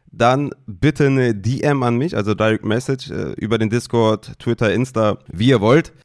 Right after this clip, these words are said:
Und der Ablauf ist dann wie folgt, dass ihr mir bitte eine Nachricht schreibt mit dem Artikel, den ihr gerne noch haben möchtet, mit der Größe,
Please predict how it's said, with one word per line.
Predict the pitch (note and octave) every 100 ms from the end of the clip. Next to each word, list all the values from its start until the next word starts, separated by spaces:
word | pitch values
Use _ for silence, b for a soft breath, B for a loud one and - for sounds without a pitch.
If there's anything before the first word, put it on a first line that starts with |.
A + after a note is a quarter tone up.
| _
Und | A#2 A#2
der | G#2+
Ablauf | D3+ C#3
ist | C3+ B2+
dann | B2
wie | A#2+
folgt, | - A#2 D3 -
dass | - A2+ A#2
ihr | G#2
mir | A2 A2+ A2
bitte | G2+ A2 A#2
eine | G2+
Nachricht | G#2 B2+ C3 -
schreibt | A#2+ B2 - -
mit | A2 - _ _
dem | A2 G#2
Artikel, | A2 E3 D#3+ D3+
den | C3 C3
ihr | C3
gerne | B2+ B2+
noch | B2 A#2+
haben | A#2+ A#2+ A#2
möchtet, | A#2 A2+
mit | G#2 G#2
der |
Größe, | F#2+ A#2+ B2+ B2+ A#2